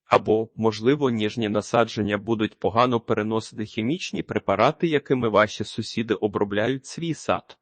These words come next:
Тоді доведеться пересаджувати екзотичні рослини, а це стане важким і трудомістким процесом,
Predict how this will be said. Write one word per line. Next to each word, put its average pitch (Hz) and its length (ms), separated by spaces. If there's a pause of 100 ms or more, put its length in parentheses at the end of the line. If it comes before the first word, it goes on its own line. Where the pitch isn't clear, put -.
(260)
Тоді 214 260
доведеться 117 640
пересаджувати 101 960
екзотичні 104 680
рослини, 110 600
а 123 80
це 117 200
стане 113 360
важким 107 540
і 135 60
трудомістким 110 720
процесом, - 680